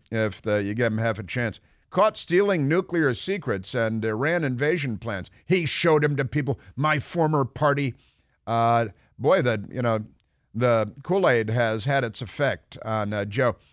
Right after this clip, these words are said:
He was never much of, uh, anything. He's just an egomaniac.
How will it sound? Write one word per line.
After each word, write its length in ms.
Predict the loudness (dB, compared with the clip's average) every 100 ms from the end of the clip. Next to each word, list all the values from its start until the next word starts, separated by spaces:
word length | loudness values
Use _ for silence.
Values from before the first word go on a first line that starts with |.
| _
He 120 | 2
was 120 | 2
never 280 | 2 2 2
much 340 | 2 0 0 -2
of, 260 | -2 -2
uh, 180 | -2 -2 -2
anything. 440 | 0 0 0 -2 -2
He's 160 | -2
just 280 | 2 0 0
an 100 | -2
egomaniac. 640 | 0 0 0 0 0 -2